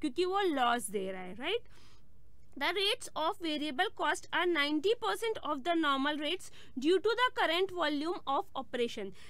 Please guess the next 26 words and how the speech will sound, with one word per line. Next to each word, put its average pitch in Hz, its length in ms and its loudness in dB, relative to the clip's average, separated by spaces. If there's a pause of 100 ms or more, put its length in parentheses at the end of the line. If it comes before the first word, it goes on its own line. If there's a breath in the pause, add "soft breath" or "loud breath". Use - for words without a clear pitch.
(180 loud breath)
There 381 260 6 (140)
is 440 120 0 (200)
ad-, 220 260 -6 (220)
adequate 330 520 -4 (140)
market 254 400 0
demand। 208 420 -2 (260 loud breath)
For 466 120 4 (260)
any 403 180 6 (120)
lower 381 240 6 (100)
volume 302 340 2 (140)
of 269 200 -6
operation, 254 580 -2
the 320 160 2
rates 392 280 0 (120)
would 277 180 -4
go 320 160 0 (140)
back 311 180 2 (100)
to 311 220 -2
the 277 240 0
normal 233 540 -2
rates। - 260 -10 (280 loud breath)
मतलब 269 340 -2 (100)
क्या? 240 260 0 (840 soft breath)
देखिए, 254 380 -2
जो 233 200 -2
अभी 285 560 2